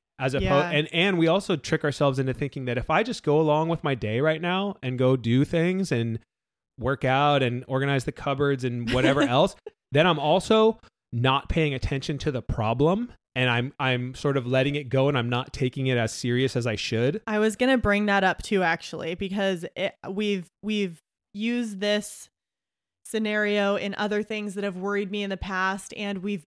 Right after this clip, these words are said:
Speaker 2: both expressed that, like, sometimes you'll feel, like, if I don't feel sad about this thing that I'm worried about, or that really sad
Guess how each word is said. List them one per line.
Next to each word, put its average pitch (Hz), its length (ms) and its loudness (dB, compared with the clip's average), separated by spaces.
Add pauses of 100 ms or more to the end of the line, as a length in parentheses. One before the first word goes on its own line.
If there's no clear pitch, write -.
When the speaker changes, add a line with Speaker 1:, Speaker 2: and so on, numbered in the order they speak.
Speaker 2:
both 208 300 2
expressed 180 800 -6
that, 170 460 -2 (480)
like, 180 420 -4 (760)
sometimes 220 500 -4
you'll 190 140 -2
feel, 196 360 -4
like, 196 160 -6
if 196 100 -8
I 214 60 -2
don't 254 160 -4
feel 226 140 -2
sad 208 440 0
about 180 240 -2
this 175 160 -8
thing 202 300 -4
that 175 100 -6
I'm 170 160 -6
worried 190 260 0
about, 175 200 -2
or 190 120 -4
that 180 220 -6
really 226 280 -2
sad 214 600 -2